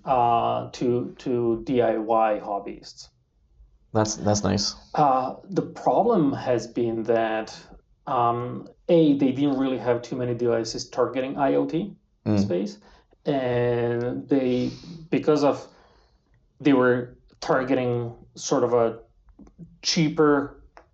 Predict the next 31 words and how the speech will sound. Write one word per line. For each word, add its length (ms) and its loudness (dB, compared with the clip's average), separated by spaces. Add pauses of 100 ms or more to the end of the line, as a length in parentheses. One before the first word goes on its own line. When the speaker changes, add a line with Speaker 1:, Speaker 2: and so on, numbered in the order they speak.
(140)
Speaker 1:
devices, 800 -2 (400)
Speaker 2:
Yeah. 160 0
Speaker 1:
um, 680 0
they 140 2
didn't 260 4
have 260 -4
security 420 -8
features 500 -20 (640)
in 140 -16
them, 160 -20
right? 340 -6 (120)
Speaker 2:
Okay. 340 0
Speaker 1:
So 520 2
this 520 4
made, 580 4 (360)
uh, 600 2
the 180 -2
I 220 4
O 160 2
T 440 -6
and 140 -12
se-, 260 -8
specifically 580 -8
secure 420 -4
I 120 -2
O 140 -6
T 340 -12 (180)
Speaker 2:
Mm-hmm. 140 0
Speaker 1:
somewhat 520 2
inaccessible 760 -4
to 600 -4